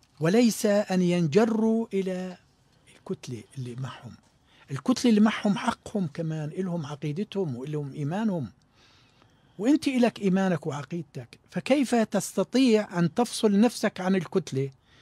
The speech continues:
لتظهر ما أنت في قلبك من هذه الأمور، من هذه الأمور؟ هذه الأشياء بتخلي الواحد إنه ينظر إنه يكون في هنالك استقلالية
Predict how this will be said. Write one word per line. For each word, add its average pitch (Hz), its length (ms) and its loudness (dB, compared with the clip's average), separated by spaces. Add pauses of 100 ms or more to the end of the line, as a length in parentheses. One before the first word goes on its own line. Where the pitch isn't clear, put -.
(220)
لتظهر 190 600 4 (560)
ما 180 480 4 (480)
أنت 190 320 4
في 175 220 2
قلبك 151 680 4
من 143 180 2
هذه 131 340 0
الأمور، 107 500 -10 (680)
من 143 120 -2
هذه 120 280 -4
الأمور؟ 107 380 -14 (760)
هذه 233 560 4
الأشياء 170 560 0
بتخلي 180 460 -2
الواحد 160 480 -4 (140)
إنه 127 340 -4 (680)
ينظر 165 520 0 (180)
إنه 127 180 -8
يكون 147 440 -6
في 135 220 -6
هنالك 123 840 -6
استقلالية 107 840 -10